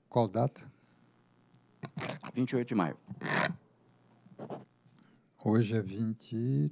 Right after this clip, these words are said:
Speaker 1: três, né? Ou seja, daqui a cinco dias, né? Nós não teríamos tempo, inclusive, de, aliás, eu mesmo não teria tempo de poder votar nesse caso, se a, a, se nós não,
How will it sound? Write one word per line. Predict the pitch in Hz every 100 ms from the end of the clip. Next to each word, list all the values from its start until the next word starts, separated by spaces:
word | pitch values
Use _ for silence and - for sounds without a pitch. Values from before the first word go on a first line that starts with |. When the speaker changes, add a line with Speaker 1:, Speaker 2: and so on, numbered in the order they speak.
| -
Speaker 1:
três, | 107 107 98
né? | 123 151 - - - - - - - - - -
Ou | 113
seja, | - 104 90
daqui | 101 - 113
a |
cinco | - 120 110 120
dias, | 104 95 -
né? | 110 131 _ -
Nós | 110 98
não |
teríamos | 104 107 98 104 104
tempo, | - 104 101
inclusive, | 101 - 90 107 107
de, | 104 113 110 98 - _ _ _ -
aliás, | 98 98 101 101 - _
eu | 107 101
mesmo | 101 101 98 113
não | 104
teria | 101 104 95 95
tempo | - 101 -
de | 101 101 95 95 98 - _
poder | 104 95 101 - -
votar | 113 107 - 101
nesse | 98 95 -
caso, | - 98 98 98
se | - 104 104 107 -
a, | 107 98 95 -
a, | 92 92 87 90 - - - - _
se | - 98
nós | 92 92 90 - -
não, | 92 92 92 85